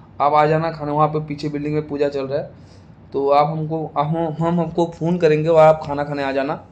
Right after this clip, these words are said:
तो खाना भी अच्छा था, पूरी था, सब्ज़ी था, और खाना खा के just मैं अभी गाड़ी में भी आ गया रिटर्न। देखो दोस्तों,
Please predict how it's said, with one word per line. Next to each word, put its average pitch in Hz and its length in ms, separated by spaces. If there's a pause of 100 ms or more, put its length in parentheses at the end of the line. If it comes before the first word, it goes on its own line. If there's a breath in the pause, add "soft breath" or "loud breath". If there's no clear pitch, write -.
तो 147 240
खाना 151 320
भी 160 60
अच्छा 156 200
था, 156 140
पूरी 151 340
था, 151 220
सब्ज़ी 151 260
था, 151 360 (520 loud breath)
और 143 260
खाना 147 260
खा 156 160
के 151 200
just 156 180 (180)
मैं 143 140
अभी 143 160
गाड़ी 143 240
में 151 160
भी 147 80
आ 139 120
गया 143 160
रिटर्न। 139 320
देखो 139 240
दोस्तों, 151 320